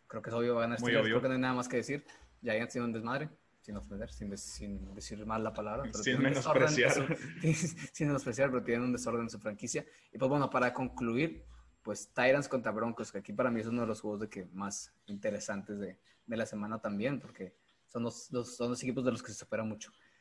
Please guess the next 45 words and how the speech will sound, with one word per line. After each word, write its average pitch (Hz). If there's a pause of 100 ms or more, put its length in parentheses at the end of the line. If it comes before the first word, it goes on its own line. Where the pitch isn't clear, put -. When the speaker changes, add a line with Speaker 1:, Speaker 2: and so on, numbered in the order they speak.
(300)
Speaker 1:
En 117
mi 123
opinión, 123
pues 139
yo 139
voy 139
con 135
los, 113 (140)
con 117
los 110
Titans. 143 (220)
Creo 113
que 120
son 131
mis 135
favoritos 123
para 123
llevarse 117
este 117
juego 123
y 139 (240)
posiblemente 135
puedan 131
llevarse 131
la 131
división 110
también, 107
después 107
de 110
analizarlo, 101
después 101
de, 101 (340)
de 107
verlo. 104 (380)
Y 110
aparte 107
con 127
la 123
contratación 110
de 120
Jadeveon 117
Clowney, 123
creo 113
que 110
tienen, 104